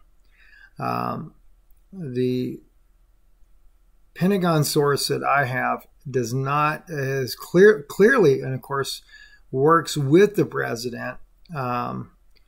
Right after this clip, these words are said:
has said to me, "It's the worst thing that could happen. It will only play into the hands of the Democrats if you get into trying to fight."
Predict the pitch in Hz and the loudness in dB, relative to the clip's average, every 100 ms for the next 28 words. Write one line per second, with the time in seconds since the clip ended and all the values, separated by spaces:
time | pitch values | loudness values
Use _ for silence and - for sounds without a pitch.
0 | _ _ _ _ _ _ _ _ _ _ | _ _ _ _ _ _ _ _ _ _
1 | _ _ _ - 160 143 185 185 156 - | _ _ _ 0 0 2 0 0 -2 0
2 | 180 165 139 143 123 - 131 135 151 185 | 2 4 2 -2 -4 0 0 2 2 4
3 | 165 - 151 135 131 120 127 127 120 123 | 2 0 0 0 -4 -10 -8 -8 -8 -10
4 | 123 - 147 139 135 - - 165 175 175 | -14 -8 -8 -6 -8 -10 -4 0 2 2
5 | 160 - 147 143 135 131 117 131 127 127 | 0 -2 -2 0 0 -2 -6 -8 -8 -8
6 | 120 - 117 123 135 143 131 127 120 123 | -10 -12 -12 -4 -2 -2 -4 -4 -4 -6
7 | - 147 139 139 131 123 135 131 127 127 | -6 0 0 0 -6 -4 -4 -2 -2 -4
8 | 120 - - - _ _ - 131 127 123 | -8 -14 -20 -20 _ _ -4 2 2 0
9 | 117 _ _ _ _ - - 131 127 123 | -6 _ _ _ _ -14 -6 -4 -4 -6
10 | 113 - - - 151 123 165 | -6 -8 -6 2 2 2 -4